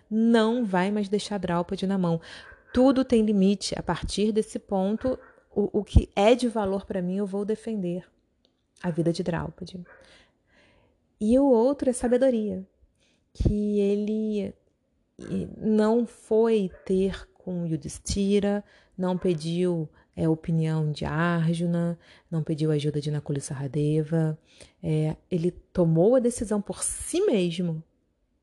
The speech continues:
baseado nos seus próprios valores, e arcou com as consequências, né? Então, essa, essa postura de Bhima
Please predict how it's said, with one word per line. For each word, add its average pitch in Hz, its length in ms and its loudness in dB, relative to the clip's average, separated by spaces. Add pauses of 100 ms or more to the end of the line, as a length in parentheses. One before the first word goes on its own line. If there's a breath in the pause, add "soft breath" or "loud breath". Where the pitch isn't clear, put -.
(300)
baseado 165 560 2
nos 156 140 -2
seus - 260 -4
próprios 214 680 2
valores, 311 800 -4 (600)
e 339 60 -4
arcou 254 260 -4
com 180 80 -4
as 175 100 -6
consequências, - 1000 -12 (840)
né? 160 240 -4 (380 loud breath)
Então, 175 1040 -2 (160)
essa, 170 320 -4 (220)
essa 170 540 -6 (340)
postura 214 640 2
de 185 140 -4
Bhima 180 560 -2